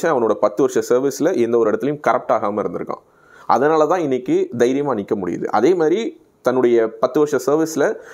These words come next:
இன்னைக்கெல்லாம் தமிழ்நாட்டுல ரொம்ப ஓப்பன் அலிகேஷனாவே வைக்கிறேன், பல ஐ பி எஸ் அதிகாரிகள், ஐ ஏ எஸ் அதிகாரிகள் அவர்கள் பணிக்கு சேர்வதற்கு முன்பு இருக்கக்கூடிய சொத்து மதிப்பும், அவர்கள் சர்வீஸை முடிக்கும் பொழுது இருக்கக்கூடிய சொத்து மதிப்பும் பன்மடங்காக பெருகி இருக்கிறத நம்ம பார்க்கிறோம். ரொம்ப இயல்பா அவங்களுக்கு, ஆ,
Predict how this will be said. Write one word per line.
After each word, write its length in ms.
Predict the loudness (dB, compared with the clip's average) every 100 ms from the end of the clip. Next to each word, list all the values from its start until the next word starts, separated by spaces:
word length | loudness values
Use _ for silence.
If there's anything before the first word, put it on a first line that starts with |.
| -6
இன்னைக்கெல்லாம் 220 | 0 0
தமிழ்நாட்டுல 460 | 2 2 2 2 2
ரொம்ப 280 | 2 2 4
ஓப்பன் 280 | 4 2
அலிகேஷனாவே 440 | 0 0 0 0 0
வைக்கிறேன், 300 | 0 -2 -2
பல 220 | 2 4 4
ஐ 140 | 2
பி 140 | 0
எஸ் 140 | -2 0
அதிகாரிகள், 380 | 2 2 0 0
ஐ 140 | 0
ஏ 40 |
எஸ் 140 | 0 0
அதிகாரிகள் 360 | 0 0 0
அவர்கள் 280 | 0 0 -4
பணிக்கு 300 | -2 -4 -4
சேர்வதற்கு 440 | 0 2 2 0 -4
முன்பு 240 | -4 -2
இருக்கக்கூடிய 340 | -2 -4 -4
சொத்து 280 | -2 -4 -4
மதிப்பும், 420 | -4 -4 -4 -8 -8 -20 -12 0
அவர்கள் 380 | 4 4 4 4
சர்வீஸை 220 | 4 2
முடிக்கும் 280 | 0 0 0
பொழுது 160 | 0
இருக்கக்கூடிய 260 | 0 2 0
சொத்து 240 | 0 -2
மதிப்பும் 320 | -2 -2 -2
பன்மடங்காக 500 | -2 0 0 0 0
பெருகி 280 | 0 0 0
இருக்கிறத 260 | 0 0 0
நம்ம 160 | 0
பார்க்கிறோம். 400 | 0 -2 -2 -8 -10 -18 -8
ரொம்ப 220 | -2 2 2
இயல்பா 460 | 2 2 2 4
அவங்களுக்கு, 720 | 2 2 2 2 2 2 -2 -6 -2
ஆ, 340 | -2 -2